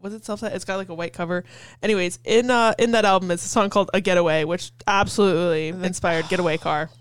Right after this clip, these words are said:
Speaker 2: Absolutely.
Speaker 1: Put the pedal down, gotta get away.
Speaker 2: It's traffic in my brain driving me insane, you know?
Speaker 1: Gotta, gotta
Speaker 2: That
Speaker 1: get
Speaker 2: song's
Speaker 1: away.
Speaker 2: a banger.
Speaker 1: It really is. Honestly, I was
Speaker 2: Go
Speaker 1: listening to
Speaker 2: listen
Speaker 1: that
Speaker 2: to it.
Speaker 1: album and I was like,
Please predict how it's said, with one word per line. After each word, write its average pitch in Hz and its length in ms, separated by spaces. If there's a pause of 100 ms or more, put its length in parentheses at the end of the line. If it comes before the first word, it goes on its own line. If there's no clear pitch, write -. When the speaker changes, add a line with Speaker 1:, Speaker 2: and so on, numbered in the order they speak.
Speaker 2:
Absolutely. 170 960 (200)
Speaker 1:
Put 247 140
the 233 80
pedal 214 200
down, 202 280
gotta 185 160
get 180 100
away. 180 280 (1300)
Speaker 2:
It's - 120
traffic 233 320
in 285 80
my 254 100
brain 214 260
driving 180 260
me 175 100
insane, 165 480
you 180 100
know? 185 200 (120)
Speaker 1:
Gotta, 196 240
gotta 214 140
Speaker 2:
That 277 80
Speaker 1:
get 214 60
Speaker 2:
song's 523 220
Speaker 1:
away. 320 60
Speaker 2:
a 285 40
banger. 226 720 (120)
Speaker 1:
It 220 120
really 240 260
is. 165 320
Honestly, 262 280
I 381 40
was 330 100
Speaker 2:
Go 208 60
Speaker 1:
listening 185 100
to 190 60
Speaker 2:
listen - 40
Speaker 1:
that 175 40
Speaker 2:
to 196 60
it. 196 40
Speaker 1:
album 233 180
and 214 100
I 202 80
was 214 160
like, 220 240